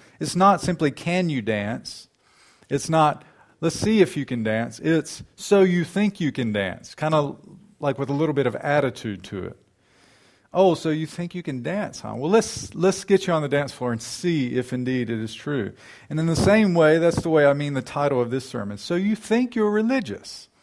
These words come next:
Well, let's put it to the test and find out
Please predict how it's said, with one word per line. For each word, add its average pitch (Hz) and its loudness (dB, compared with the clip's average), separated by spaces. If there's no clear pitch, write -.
Well, 190 2
let's 247 6
put 247 2
it 202 0
to 196 -6
the 170 0
test 170 2
and 160 -6
find 147 0
out 151 4